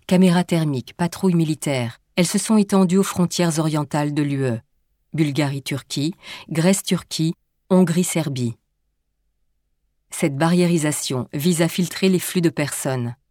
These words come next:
Elle s'est accentuée depuis deux mille quinze,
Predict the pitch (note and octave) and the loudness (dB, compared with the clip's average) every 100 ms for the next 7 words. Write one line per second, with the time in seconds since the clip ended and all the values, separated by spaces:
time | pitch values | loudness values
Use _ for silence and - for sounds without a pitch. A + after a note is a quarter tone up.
0 | _ _ _ F3+ E3+ G#3 G#3 - G3+ G3 | _ _ _ 0 2 2 0 0 0 2
1 | G3 F#3 E3+ F3 E3+ F3+ E3 - D3 C3+ | 2 2 0 0 4 4 2 -2 -2 -2
2 | B2+ | -4